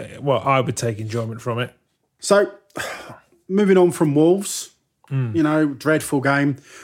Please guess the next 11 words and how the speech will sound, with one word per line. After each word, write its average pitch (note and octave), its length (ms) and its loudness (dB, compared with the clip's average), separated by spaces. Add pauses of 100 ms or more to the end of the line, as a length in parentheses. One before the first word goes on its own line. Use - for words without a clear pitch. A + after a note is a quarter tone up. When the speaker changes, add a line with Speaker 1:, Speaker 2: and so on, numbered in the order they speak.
(120)
Speaker 2:
Some G#3 160 0
sad A#3 340 2
news G3 320 6
at E3 80 0
the D#3 80 0
weekend. D#3+ 560 2
Obviously, D#3+ 720 2 (680)
the D3+ 440 4 (240)
<sighs> - 240 -18
really F3 140 0
sad C#3+ 420 -4